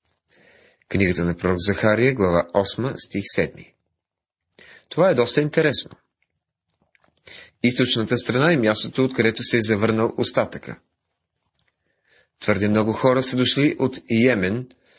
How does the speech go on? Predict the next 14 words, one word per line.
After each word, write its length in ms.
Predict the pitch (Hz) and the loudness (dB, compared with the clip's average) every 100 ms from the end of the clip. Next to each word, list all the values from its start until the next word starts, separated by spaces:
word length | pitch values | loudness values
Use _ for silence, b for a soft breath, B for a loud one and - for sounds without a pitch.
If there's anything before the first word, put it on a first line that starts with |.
| b b b b _ - | b b b b _ -4
и 80 | 101 | -2
дори 280 | 101 101 107 | 0 2 0
в 60 | |
наши 300 | 104 104 - | 0 0 0
дни 440 | 95 107 123 131 - - | 0 2 2 0 -6 -12
казва, 280 | - 117 120 | -2 -2 -2
че 140 | 117 113 | -2 0
все 180 | - | 2
още 320 | 127 123 - 127 | 4 2 0 0
има 160 | 120 | 2
голям 380 | 101 110 113 107 | 2 2 0 -2
брой 400 | 107 110 110 - | 2 2 2 -2
евреи 560 | - 101 101 101 104 113 | -2 0 2 2 4 2
в 160 | 104 | 0